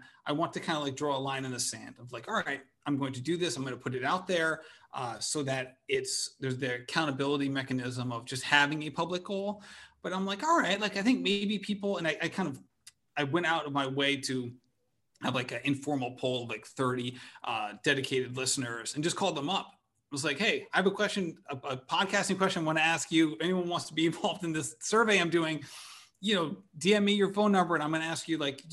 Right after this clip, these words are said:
we can hop on the call for, like, fifteen minutes or whatever." So I asked thirty of my followers and runners, uh, you know, m-, some of my, my dedicated listeners and say, "Hey, I'm thinking about doing this year-long journey, well, Mastering forty, of trying to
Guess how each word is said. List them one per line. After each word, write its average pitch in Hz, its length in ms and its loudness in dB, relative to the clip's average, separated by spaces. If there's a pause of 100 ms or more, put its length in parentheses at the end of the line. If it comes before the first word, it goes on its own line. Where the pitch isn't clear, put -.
we 160 100 -4
can 156 100 -12
hop 160 180 -2
on 123 40 -10
the 120 60 -12
call 156 140 2
for, 151 100 -4
like, 131 160 -4
fifteen 139 300 -2
minutes 135 240 -2
or - 20 -8
whatever." 113 280 -8
So 139 240 -6 (200)
I 143 120 2
asked 156 220 2
thirty 185 240 4
of 165 120 -6
my 135 320 -4
followers 147 500 -2
and 135 100 -2
runners, 147 440 -4
uh, 135 140 -4 (180)
you 139 80 -2
know, 110 200 -8 (220)
m-, 135 180 -4
some 196 200 -2
of 165 40 2
my, 139 200 0 (180)
my 120 400 -4
dedicated 160 520 0
listeners 135 580 -2 (440)
and - 100 -4
say, 190 180 6
"Hey, 254 180 6
I'm 123 120 -4
thinking 208 420 0
about 160 260 -4 (400)
doing 180 220 4
this 143 200 0
year-long 190 360 4
journey, 139 480 0 (280)
well, 131 120 -6
Mastering 185 420 2
forty, 139 460 -2
of - 80 -6
trying 147 260 -2
to 131 140 -6